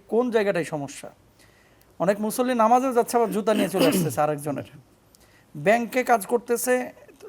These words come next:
তদবির করে, লবিং করে, মোটা অঙ্কের ঋণ নিয়ে ভেগে সিঙ্গাপুর চলে যাচ্ছে। তো তা-, তারাও তো বলতেছে যে, "আমি স্বাধীন দেশের নাগরিক,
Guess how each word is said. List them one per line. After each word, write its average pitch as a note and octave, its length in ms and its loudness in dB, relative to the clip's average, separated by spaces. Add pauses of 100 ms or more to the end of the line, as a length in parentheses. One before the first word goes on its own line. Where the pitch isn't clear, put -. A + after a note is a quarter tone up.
তদবির G#3+ 360 -2
করে, A3+ 200 0
লবিং G#3 320 4
করে, G#3+ 240 -2
মোটা G#3 280 -2
অঙ্কের G3 260 -2
ঋণ G3+ 160 -2
নিয়ে G3+ 180 -4
ভেগে F3+ 380 -2
সিঙ্গাপুর F3 360 -6
চলে D#3+ 220 -4
যাচ্ছে। - 340 -10 (720)
তো G3 100 -6
তা-, G3 180 -8
তারাও B3 260 4
তো A#3 120 0
বলতেছে E3 440 -2
যে, C#3+ 80 0
"আমি E3+ 160 2
স্বাধীন F3 300 -2
দেশের D#3+ 220 -4
নাগরিক, D3 340 -2